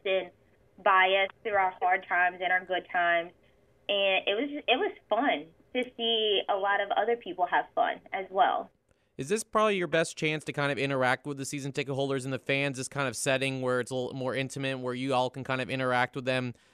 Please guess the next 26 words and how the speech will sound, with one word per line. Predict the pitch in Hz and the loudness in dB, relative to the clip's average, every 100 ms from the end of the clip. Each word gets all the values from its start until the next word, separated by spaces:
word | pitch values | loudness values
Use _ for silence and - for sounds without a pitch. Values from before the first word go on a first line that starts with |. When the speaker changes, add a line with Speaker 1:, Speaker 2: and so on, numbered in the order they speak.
| _ | _
Speaker 2:
um, | 131 131 127 | 0 0 0
for | - | -2
a | 131 | 0
couple | - 135 135 | 0 0 0
minutes? | 131 127 131 135 | -2 -2 -2 -6
Is | 123 | -4
this | 151 - | -4 -2
your | 156 | -2
best | 120 135 - | 0 0 2
opportunity | 135 - 139 139 | 0 0 -4 -2
to | 139 | -4
kind | 123 139 | -2 -4
of | 123 | -2
talk | 143 131 | 0 0
to | - | -2
the | 123 | -6
fans | 135 139 | -4 -2
and | 120 | -4
get | 135 | -4
to | 131 | -2
know | 131 | -2
them | 131 131 | -2 -4
a | |
little | 135 135 | -6 -6
bit? | 147 - _ _ _ _ - | -6 -8 _ _ _ _ -6
Speaker 1:
Yes. | 196 233 269 - | 4 6 6 2